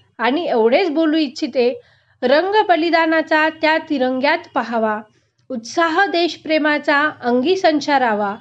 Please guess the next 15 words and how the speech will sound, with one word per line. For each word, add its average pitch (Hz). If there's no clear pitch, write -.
जयघोष 285
भारताचा 294
आसमंती 277
गुंजावा, 240
सण 359
हा 370
स्वातंत्र्याचा 277
सदैव 392
चिरायू 311
व्हावा, 285
सदैव 320
चिरायू 240
व्हावा." 208
जय 339
हिंद, 349